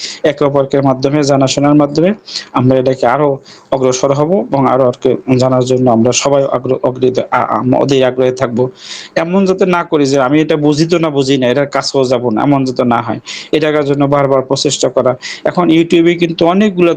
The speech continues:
তথ্য, এখানে কিন্তু আপনি একটা জিনিস বারবার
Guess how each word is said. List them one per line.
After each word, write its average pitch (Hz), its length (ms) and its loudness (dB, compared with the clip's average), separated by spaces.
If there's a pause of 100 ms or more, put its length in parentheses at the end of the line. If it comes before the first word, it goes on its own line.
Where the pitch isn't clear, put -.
(100)
তথ্য, 143 460 0
এখানে 147 280 -2
কিন্তু 143 300 -2
আপনি 139 260 0
একটা 135 320 -2
জিনিস 131 300 0
বারবার 139 460 0